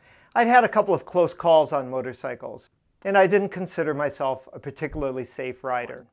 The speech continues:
I figured that sa-, staying off of motorcycles would improve my chances of being around to watch Naomi grow up. You know, it's been so long now since I've ridden motorcycles, this was the only photograph I could find of myself on one.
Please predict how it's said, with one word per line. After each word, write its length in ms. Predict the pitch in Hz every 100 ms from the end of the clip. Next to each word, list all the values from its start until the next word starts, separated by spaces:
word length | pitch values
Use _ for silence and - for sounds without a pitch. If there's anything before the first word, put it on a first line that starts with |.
| _ _ _ _ _ _ _ _ _
I 120 | 269
figured 340 | 285 285 240 202
that 180 | 175 -
sa-, 380 | - 220 226
staying 380 | - - 233 214 196
off 300 | 170 175 190
of 180 | 190 156
motorcycles 760 | 156 156 151 156 143 147 139 -
would 160 | 147
improve 440 | 131 117 165 151 131
my 200 | 139 160
chances 640 | - 160 139 - 127 107
of 220 | - 113
being 220 | 151 147
around 540 | 139 131 131 113 104 - _ _ _
to 100 | -
watch 360 | 139 139 127 -
Naomi 340 | 135 135 131
grow 320 | 113 135 127
up. 240 | 123 113 _ _ _ _ _ _ _ _ _ _ _
You 100 | 160
know, 200 | 170 165
it's 200 | 165 -
been 260 | 175 170
so 260 | 147 - 190
long 380 | 165 156 165 156
now 260 | 139 127
since 360 | 127 - 139 -
I've 220 | 139 120
ridden 180 | 143 135
motorcycles, 760 | 135 131 - 135 123 131 120 - - -
this 160 | 185
was 140 | 196 143
the 160 | 156 -
only 280 | 151 151 135
photograph 680 | - 135 131 123 120 - -
I 80 | 120
could 160 | 135
find 320 | - 151 139 120
of 120 | 113
myself 520 | 127 123 127 123 -
on 280 | 139 131 123
one. 300 | 117 127 120